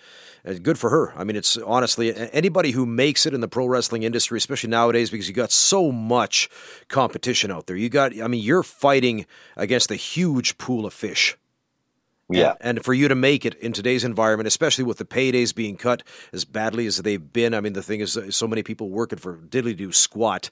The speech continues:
Speaker 1: Uh, there's, there's, it's, it's really a dog-eat-dog environment, and to, to fight for those dates coming up in the business nowadays,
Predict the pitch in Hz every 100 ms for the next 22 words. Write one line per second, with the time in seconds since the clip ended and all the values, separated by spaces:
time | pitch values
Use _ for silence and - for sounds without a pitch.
0 | - - - - - 98 101 101 95 104
1 | 101 104 98 - - - - - - 117
2 | 113 - - 120 - - 101 165 156 113
3 | - 131 123 107 90 117 107 101 98 95
4 | 104 104 107 92 - 104 98 107 101 -
5 | - 123 131 123 107 98 - 107 110 -
6 | 113 110 107 101 92 107 98 101 - -
7 | - - - 107 110 110 101 98 92